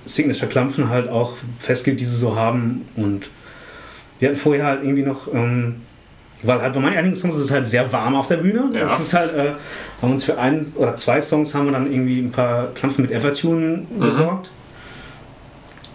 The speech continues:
Speaker 1: Hat auch noch ganz gut funktioniert. Da hat uns E S P jetzt auch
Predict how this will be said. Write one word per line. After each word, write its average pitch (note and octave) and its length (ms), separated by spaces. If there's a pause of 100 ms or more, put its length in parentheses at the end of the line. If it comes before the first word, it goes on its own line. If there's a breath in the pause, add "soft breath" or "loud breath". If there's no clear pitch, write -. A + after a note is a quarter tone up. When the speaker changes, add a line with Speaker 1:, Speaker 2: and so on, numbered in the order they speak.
(240)
Speaker 1:
Hat - 160
auch E3 40
noch D3 140
ganz C3 140
gut C#3+ 120
funktioniert. C#3+ 500
Da A#2 80
hat D3 80
uns D3+ 200
E C#3 40
S A#2 120
P D3 120
jetzt C#3 140
auch A#2+ 160